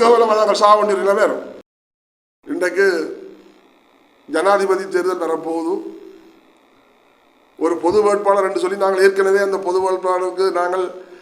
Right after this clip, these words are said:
ஆதரிக்கணும், எல்லாரும் ஒரு குடையங்கள் அளிக்கணும், எல்லா மக்களும் திரண்டு நாங்கள் தமிழ் மக்களுக்கு பலத்தை காட்டுறோம்னு சொன்னால் இன்றைக்கு முன்னாள் முதலமைச்சர் விக்னேஸ்வரன் அவரை ஐயான்னு சொல்லலாம், சாரன்னு சொல்லலாது,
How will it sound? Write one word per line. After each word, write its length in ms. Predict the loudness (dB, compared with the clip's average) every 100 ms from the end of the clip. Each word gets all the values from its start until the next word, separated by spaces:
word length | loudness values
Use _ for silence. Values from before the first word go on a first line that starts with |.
| -18 -2
ஆதரிக்கணும், 580 | 0 2 0 0 -2 0 0
எல்லாரும் 300 | 0 0 0
ஒரு 100 | -2
குடையங்கள் 400 | 0 -2 -2 -2
அளிக்கணும், 420 | -2 -2 -2 -2 -2
எல்லா 160 | -2 -2
மக்களும் 280 | -2 -2 -4
திரண்டு 240 | -4 -4 -2
நாங்கள் 220 | -2 -2 -2
தமிழ் 180 | -2 -2
மக்களுக்கு 300 | -2 -4 -4 -4
பலத்தை 260 | -4 -4 -4
காட்டுறோம்னு 460 | -4 -4 -4 -4 -6
சொன்னால் 300 | -6 -8 -10 -16 -20 -20 -20 -12 -4
இன்றைக்கு 360 | 2 2 2 0 2 2 -2 -10 -16 -20 -20 _ _ _ _ _ _ _ _ _ _ -6
முன்னாள் 380 | -4 2 2 4
முதலமைச்சர் 540 | 4 4 4 4 2 0
விக்னேஸ்வரன் 680 | -2 -2 4 4 4 0 0 -4 -12 -20 -20 -20 _ _ _ _ _ -4
அவரை 240 | -2 0 0
ஐயான்னு 420 | 0 2 2 2 0
சொல்லலாம், 380 | 0 0 0 0
சாரன்னு 360 | 2 0 0 -2 -2
சொல்லலாது, 400 | -2 0 0